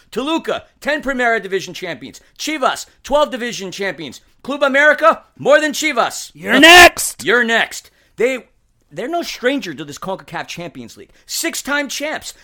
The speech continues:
Speaker 1: The second most successful club, too. Club America.
Speaker 2: You're still next.
Speaker 1: It's gotta suck to not only be behind Club America as Cruz Azul,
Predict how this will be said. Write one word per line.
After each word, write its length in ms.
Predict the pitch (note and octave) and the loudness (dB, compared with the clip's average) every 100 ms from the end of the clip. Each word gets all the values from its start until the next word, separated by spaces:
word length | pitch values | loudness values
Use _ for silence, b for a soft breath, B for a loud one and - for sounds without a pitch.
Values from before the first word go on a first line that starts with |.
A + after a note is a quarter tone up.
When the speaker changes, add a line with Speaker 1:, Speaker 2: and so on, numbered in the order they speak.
| b | b
Speaker 1:
The 180 | C#4+ D4 | -4 -2
second 400 | - D4+ D4 C#4 | 0 -2 -2 -4
most 180 | C#4+ | -4
successful 540 | - C4 - C#4 C4+ B3+ | -6 -8 -4 -4 -4 -8
club, 300 | - C#4 G#3+ | -2 -2 -4
too. 400 | D4+ F#4 F4 _ _ _ _ | -6 -6 -6 _ _ _ _
Club 180 | D#3+ E3+ | -10 -6
America. 460 | G#3+ A#3+ G#3+ - F3+ | -2 0 -2 -4 0
Speaker 2:
You're 140 | G#3 | 2
still 320 | G3+ C4 C#4 | 4 6 6
next. 640 | D4 E4 F4 - - - - | 6 6 4 4 -12 -12 -4
Speaker 1:
It's 240 | C4 G3 | -4 -4
gotta 380 | - G#3+ B3+ A#3 | -6 2 4 2
suck 500 | - - G3+ E3+ - | 0 -4 -2 -2 -4
to 100 | - | -8
not 220 | A3 E4 | -2 0
only 180 | E4 D4 | 2 -2
be 200 | G3 A3 | -6 -8
behind 520 | G#3+ D#3 E3+ A#3+ A#3+ | -6 -6 -4 -4 -4
Club 200 | A3+ G#3 | -8 -8
America 460 | F#3+ F#3+ F#3+ E3 D#3+ | -6 -2 -2 -2 -6
as 160 | E3+ | -8
Cruz 260 | - F#3+ C#3+ | -8 -10 -10
Azul, 280 | D3 D3+ | -12 -14